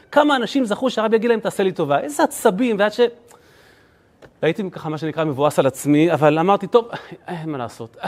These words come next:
ניסיתי. ארזתי את עצמי, את החבילה, ועליתי על טיסה הביתה. והייתי עייף, תחשבו, זה היה ערב קודם התוועדות כל הלילה, והבוקר הוא היה ביחידות. בקיצור, אני יושב במטוס, ואני פשוט נרדם,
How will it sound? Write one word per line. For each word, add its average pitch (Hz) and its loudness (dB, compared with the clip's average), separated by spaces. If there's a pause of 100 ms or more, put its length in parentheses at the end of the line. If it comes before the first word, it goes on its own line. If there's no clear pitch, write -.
(140)
ניסיתי. 226 -4 (960)
ארזתי 175 2
את 156 -8
עצמי, 160 -2
את - -2
החבילה, 139 2 (100)
ועליתי 139 0
על 147 0
טיסה 139 0
הביתה. 120 4 (2500)
והייתי 139 -4
עייף, 113 -4
תחשבו, 127 -6
זה 110 -6
היה 120 0
ערב 127 -4
קודם 120 -6
התוועדות 117 -4
כל 120 -6
הלילה, 113 -4
והבוקר 110 -8
הוא 117 -4
היה 117 -4
ביחידות. 120 -6
בקיצור, 208 -4 (720)
אני 113 -8
יושב 151 -6
במטוס, 143 -4
ואני 117 -10
פשוט 139 -10
נרדם, 123 0